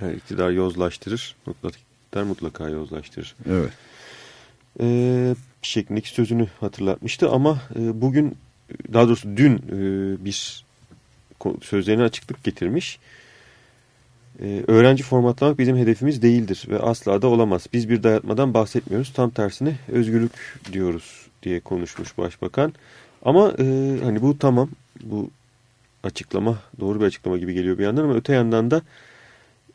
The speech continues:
Speaker 1: e, bazı köşe yerlerine, köze-, köşe yazarlarına yönelik konuşamadım, kusura bakmayın. "Siz bu gençliğin tinerci olmasını mı istiyorsunuz?" diye sormuş. Yani dindarlığın karşıtını niye tinercilik olarak koyduğunu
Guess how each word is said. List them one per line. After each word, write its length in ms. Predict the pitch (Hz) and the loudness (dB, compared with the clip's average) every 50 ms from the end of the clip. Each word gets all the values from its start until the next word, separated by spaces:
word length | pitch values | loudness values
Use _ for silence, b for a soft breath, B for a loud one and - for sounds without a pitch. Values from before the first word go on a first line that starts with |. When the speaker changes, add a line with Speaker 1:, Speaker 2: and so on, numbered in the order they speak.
| - | -12
Speaker 1:
e, 160 | - 95 98 | -10 -4 2
bazı 240 | 110 120 131 127 131 | 6 6 6 6 4
köşe 260 | 127 - 117 - 131 | 0 -4 -2 0 2
yerlerine, 340 | 123 117 113 113 110 110 - - - - | 4 4 4 4 2 0 -2 -4 -8 -6
köze-, 360 | - 120 113 104 131 127 113 - - - | 0 0 4 4 6 4 4 2 -2 -8
köşe 260 | - - 107 - - 151 | -4 -4 -2 0 2 2
yazarlarına 760 | 143 127 117 110 113 120 117 113 113 113 117 110 117 120 104 - - | 4 4 4 4 4 4 4 4 4 4 4 4 2 2 0 0 -4
yönelik 300 | - 95 90 98 110 - | -4 -2 -2 -2 -4 -4
konuşamadım, 460 | - 87 85 - - 92 90 80 78 | -6 -8 -8 -6 -6 -6 -4 -4 -6
kusura 260 | - - - 90 87 | -8 -10 -8 -6 -4
bakmayın. 340 | 92 92 - - 98 117 131 127 b b b b | -4 -4 -4 -4 -6 -6 -6 -8 b b b b
"Siz 280 | - - - 156 135 135 | -10 -4 -2 -2 0 0
bu 100 | 139 120 | -2 2
gençliğin 380 | 123 139 135 123 - - 165 | 4 4 2 2 0 -4 -4
tinerci 480 | 160 - - 123 120 123 127 120 123 147 | -4 -4 -2 2 4 4 4 4 4 4
olmasını 460 | 120 120 120 110 110 107 - 120 127 | 4 4 4 2 2 0 0 0 0
mı 140 | 120 107 98 98 - - | 2 0 -2 -4 -10 -18
istiyorsunuz?" 680 | - - - - 101 95 87 - - 92 87 82 80 82 | -18 -16 -10 -4 -2 -2 -2 -4 -6 -10 -10 -10 -10 -8
diye 140 | 82 82 80 | -8 -8 -8
sormuş. 540 | - - 82 80 76 73 71 - - - - - _ b b b b b b b b b | -8 -8 -8 -8 -8 -10 -14 -18 -20 -20 -20 -20 _ b b b b b b b b b
Yani 340 | - 95 98 101 104 104 67 67 | -2 0 2 2 2 0 -2 -2
dindarlığın 480 | 98 101 107 107 117 117 117 123 139 147 | -4 -2 0 4 4 4 4 4 2 0
karşıtını 580 | 139 - 117 113 - - - - 123 120 120 113 110 101 | 2 0 0 0 0 -4 -10 -6 -4 -2 -2 -4 -4 -6
niye 200 | 101 107 117 120 | -2 -2 -2 -2
tinercilik 560 | - - 98 101 101 101 95 101 104 107 - | -2 -4 -2 0 0 0 -2 -4 -8 -4 -2
olarak 260 | 101 98 98 98 101 - - - - B B B B B B B B B B B - - - | -2 0 0 -2 -4 -6 -10 -20 -20 B B B B B B B B B B B -20 -20 -18
koyduğunu 600 | - - 101 98 101 101 92 98 101 110 127 143 | -10 -4 -2 -2 -2 -2 -2 -4 -4 -2 -2 -2